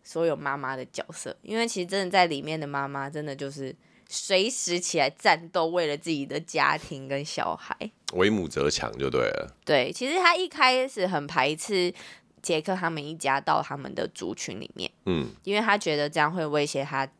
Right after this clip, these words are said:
Speaker 1: 的族人，威胁他的小孩。
Speaker 2: 没错。
Speaker 1: 对，所以我觉得，嗯，他在里面，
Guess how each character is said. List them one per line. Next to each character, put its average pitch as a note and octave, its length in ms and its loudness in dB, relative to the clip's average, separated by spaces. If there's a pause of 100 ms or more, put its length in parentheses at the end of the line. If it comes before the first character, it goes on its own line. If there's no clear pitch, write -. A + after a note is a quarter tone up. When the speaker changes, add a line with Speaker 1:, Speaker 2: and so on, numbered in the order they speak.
(120)
Speaker 1:
的 B2+ 220 2
族 C#3+ 300 -4
人， C#3 200 0
威 D3 100 2
胁 C3+ 160 -4
他 A#2+ 160 2
的 F#2+ 80 -2
小 - 200 -4
孩。 - 380 -10 (120)
Speaker 2:
没 C2+ 120 -2
错。 C2 320 -2 (280)
Speaker 1:
对， - 400 -2 (340)
所 - 180 -4
以 E3 120 2
我 D3+ 100 2
觉 C#3+ 180 -2
得， C#3 240 0 (260)
嗯， D3+ 100 -8
他 F3 200 -6
在 F#3 120 4
里 D3 120 -6
面， D3+ 320 -6